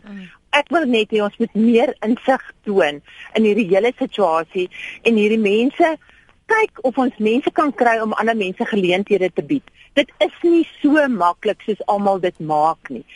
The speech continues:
Speaker 2: En die laaste ding, ongelukkig wil ek saam met die prof-, of gelukkig wil ek saam met die professor stem. As jy universiteitsvrystelling vandag kry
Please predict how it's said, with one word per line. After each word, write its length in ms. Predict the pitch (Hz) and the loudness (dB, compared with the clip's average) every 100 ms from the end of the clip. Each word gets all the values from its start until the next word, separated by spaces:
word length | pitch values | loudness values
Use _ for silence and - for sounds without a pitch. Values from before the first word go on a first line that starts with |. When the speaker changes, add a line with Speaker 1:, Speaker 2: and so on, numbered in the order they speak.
| - - | -20 -6
Speaker 2:
En 100 | - | 0
die 100 | 302 | 2
laaste 420 | 262 233 339 - | 4 2 0 -4
ding, 260 | 226 220 214 _ - - _ _ | -2 -2 -2 _ -20 -20 _ _
ongelukkig 720 | 311 427 - 381 240 - 214 202 _ _ _ _ _ | -2 0 2 2 2 0 -2 -4 _ _ _ _ _
wil 280 | 214 202 285 | -4 0 2
ek 160 | 359 - | 0 -2
saam 160 | 320 294 | -4 -2
met 160 | 294 | -2
die 120 | 294 | -4
prof-, 120 | - 240 | -2 -2
of 100 | - | 0
gelukkig 380 | - 277 294 370 | 0 0 0 -2
wil 100 | 285 | -2
ek 80 | 285 | -6
saam 140 | 302 | -4
met 160 | 285 254 | -2 -2
die 100 | 247 | -4
professor 300 | - 277 254 | -2 -2 -2
stem. 280 | - - 185 - - | -4 -2 -2 -6 -6
As 140 | - 330 | -4 0
jy 320 | 262 330 427 | 0 2 2
universiteitsvrystelling 1400 | 339 359 359 - 349 349 - - 381 381 370 370 339 311 | 0 2 2 0 -2 -2 -4 -4 -2 0 -2 -2 -2 -4
vandag 380 | 240 202 190 208 | -4 0 0 0
kry 260 | - 226 202 | -4 -2 -2